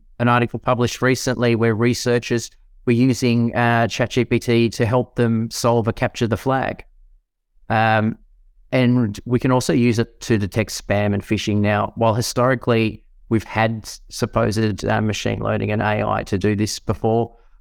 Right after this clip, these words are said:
maybe this next generation of generative A I will be able to s-,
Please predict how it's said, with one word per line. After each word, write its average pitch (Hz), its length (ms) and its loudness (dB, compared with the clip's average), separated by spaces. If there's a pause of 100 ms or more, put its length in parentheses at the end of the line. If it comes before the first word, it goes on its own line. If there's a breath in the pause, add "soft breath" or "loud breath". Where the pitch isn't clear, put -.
(140)
maybe 110 520 2
this 101 200 -2
next 104 220 -4
generation 104 600 0
of 95 60 -2
generative 98 480 0
A 104 160 -2
I 104 300 -4
will 104 140 -8
be 98 140 -4
able 101 200 2
to - 200 -4
s-, - 160 -6